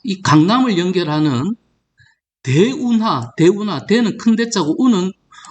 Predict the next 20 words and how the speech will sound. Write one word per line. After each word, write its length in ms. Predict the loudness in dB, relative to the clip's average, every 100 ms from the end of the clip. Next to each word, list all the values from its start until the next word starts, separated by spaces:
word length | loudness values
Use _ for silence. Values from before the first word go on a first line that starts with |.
| 0
움직일 540 | 2 4 2 -2 0 0
운자, 520 | 0 0 -2 -4 -6 -18 _ _ 2
운동할 540 | 2 2 0 -4 -4
때 120 | -6
그 100 | 0
운자, 460 | 0 0 -2 -6 -6 -14 -20 -20 _
하는 400 | 0 2 2 0
물하자. 760 | 2 0 0 -6 -6 -6 -6 -12 _ _ _ _ _ _ _ _ _ -20 -20 _ -20 -20 _ _
그러니까 280 | -2 0 -6
큰 540 | -2 2 2 2 0
물로, 600 | 2 2 2 -2 -4 -10 _ _ _ _ _ _ _ _ _ _
어, 840 | 2 4 4 0 -2 -4 -10 0 4
뭔가를, 460 | 4 2 -2 -4
물건을 580 | -2 0 0 0 -2 -4 -2
옮-, 180 | -2 0
옮기는 440 | 2 2 2 -2 2
물길을 680 | 2 0 _ -2 0 -2
대운하라고 800 | 2 2 2 2 -2 -2 -4 -4
합니다. 500 | -4 -4 -2 -2 -2 2
건설. 400 | 2 2 -2